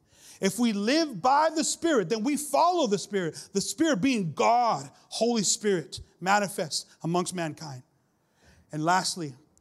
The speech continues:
the world. The world. The world as an operating system.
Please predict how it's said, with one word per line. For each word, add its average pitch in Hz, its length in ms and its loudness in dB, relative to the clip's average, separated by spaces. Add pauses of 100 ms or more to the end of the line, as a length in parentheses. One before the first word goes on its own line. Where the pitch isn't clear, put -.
(280)
the 151 80 0
world. 151 420 0 (3500)
The 156 100 -4
world. 160 340 0
The 147 60 -12
world 214 540 0 (440)
as 165 140 -4
an 196 140 -4
operating 185 600 -4
system. - 480 -6